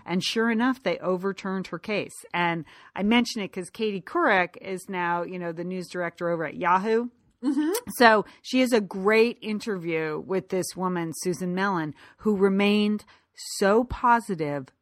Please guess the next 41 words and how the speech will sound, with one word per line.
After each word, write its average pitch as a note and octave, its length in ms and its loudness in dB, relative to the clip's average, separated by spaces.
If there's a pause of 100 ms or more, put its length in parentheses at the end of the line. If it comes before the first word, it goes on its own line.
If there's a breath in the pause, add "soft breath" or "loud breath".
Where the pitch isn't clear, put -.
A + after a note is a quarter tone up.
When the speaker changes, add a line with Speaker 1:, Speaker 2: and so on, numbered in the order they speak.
(220)
Speaker 1:
during F#3+ 320 2
her F3+ 160 -4
seventeen F3 580 -2
years E3 240 -4
of D#3+ 80 -8
incarcer-, D#3 460 -6 (340)
incarceration. D#3 640 -4 (260 loud breath)
You G3+ 140 4
can't C4 280 6
believe A3+ 280 2
it. - 180 -10
She, F3 380 -4 (300 loud breath)
she F3+ 220 -10
turned E3+ 380 -4
to E3+ 80 -4
God. A3 600 8
She - 140 -10
said E3 280 -10
she - 140 -12
just E3+ 240 -6
kept E3+ 220 -6
believing G#3+ 640 2
that F3 160 -2
she F3+ 120 -6
would E3 140 -6
be E3+ 120 -6
free. A3 500 -4
She F3+ 200 -6
wrote D3+ 260 -6
freedom A3+ 580 2
on F3 160 4
the E3 60 -4
bottom E3+ 360 4
of D#3+ 140 -6
her D3+ 140 -10
sneakers A#3 720 2
anytime F3 460 -4
she - 140 -10
got D#3+ 280 -2
new D#3+ 160 -4
shoes. A3 680 2